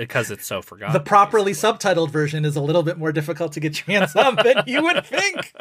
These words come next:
Speaker 2: <laughs> Yeah.
Speaker 1: And I
Speaker 2: Um,
Speaker 1: mean, part of the, I mean, it, it,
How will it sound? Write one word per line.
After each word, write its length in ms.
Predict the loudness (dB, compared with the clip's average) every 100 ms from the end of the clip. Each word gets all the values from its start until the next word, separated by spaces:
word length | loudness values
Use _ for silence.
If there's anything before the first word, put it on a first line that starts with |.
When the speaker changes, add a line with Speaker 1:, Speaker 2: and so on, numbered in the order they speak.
| -14 -10 -4 -2
Speaker 2:
<laughs> 400 | -2 -2 -6 -4 -8 -8 -10 -12 -12 -14 -14 -20 -18 -20 -20 -18 -18 -18 -18
Yeah. 440 | -8 -2 0 0 -2 -12 -20 -20 -6 4
Speaker 1:
And 180 | 6 6
I 60 |
Speaker 2:
Um, 60 | 6
Speaker 1:
mean, 200 | 2 0
part 260 | -2 0
of 140 | 0 2
the, 260 | 4 4 4
I 140 | -2
mean, 300 | -2 -6 -8 _ -4
it, 220 | -4 -2
it, 240 | -2 -2